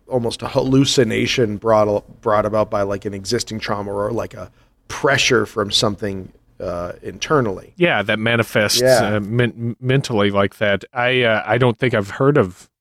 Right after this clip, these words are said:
Speaker 2: of something, of, of that theory for it before, so,
Speaker 1: No, that's awesome.
Speaker 2: uh, that's cool, and thanks for sharing,
Speaker 1: Yeah,
Speaker 2: Eli.
Speaker 1: thanks, Eli.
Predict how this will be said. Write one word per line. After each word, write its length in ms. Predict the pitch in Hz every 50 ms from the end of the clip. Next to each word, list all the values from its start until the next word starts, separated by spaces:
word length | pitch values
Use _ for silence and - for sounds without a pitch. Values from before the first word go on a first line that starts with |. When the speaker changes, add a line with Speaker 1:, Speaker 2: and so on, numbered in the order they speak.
| _ _
Speaker 2:
of 100 | - 98
something, 400 | - - 113 98 - 98 98 92
of, 180 | - 107 107 120
of 200 | - 135 120 104
that 240 | 117 110 107 104 - _ _ _ _
theory 320 | - 123 113 110 101 95 87
for 260 | - - - 101 92
it 80 | 87 92
before, 380 | 101 90 - - 107 90 87 85
so, 140 | 104 120 139
Speaker 1:
No, 200 | 196 214 - - - - _ _ _
that's 200 | - 123 127 -
awesome. 280 | 127 151 202 - 113 -
Speaker 2:
uh, 160 | 104 104 101
that's 240 | 95 107 120 117 - -
cool, 240 | - 143 151 147
and 120 | 120 95 -
thanks 180 | 120 113 -
for 80 | - 107
sharing, 260 | - - 131 127 139 139
Speaker 1:
Yeah, 160 | 175 185 -
Speaker 2:
Eli. 100 | 87 90
Speaker 1:
thanks, 220 | 143 190 196 - 208
Eli. 220 | 202 202 220 -